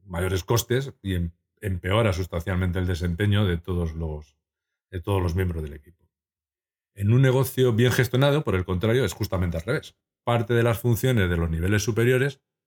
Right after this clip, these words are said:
las realizan los niveles inferiores. Por delegación, por motivación, por motivos de promoción y avance personal, etcétera. ¿Qué conseguimos con eso? Estamos, eh, digamos, tenemos una persona que realiza tareas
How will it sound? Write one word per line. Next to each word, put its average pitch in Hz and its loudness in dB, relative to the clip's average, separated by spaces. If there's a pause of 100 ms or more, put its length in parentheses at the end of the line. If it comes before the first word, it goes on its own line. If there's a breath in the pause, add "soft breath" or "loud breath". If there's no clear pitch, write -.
(160)
las 104 2
realizan 107 4
los 87 0
niveles 85 -4
inferiores. - -8 (920)
Por 85 -2
delegación, 110 -2
por 85 -8
motivación, 85 -2 (180)
por 80 -20
motivos 87 -6
de 87 -4
promoción 85 -4
y 87 -2
avance 90 -4
personal, 110 -2
etcétera. - -20 (460)
¿Qué 104 -6
conseguimos 117 2
con 117 0
eso? 87 -2 (180)
Estamos, 90 -8 (680)
eh, 95 -12
digamos, 98 -2 (720)
tenemos 95 0
una 104 2
persona 110 2
que 90 -6
realiza 87 -2
tareas 92 -2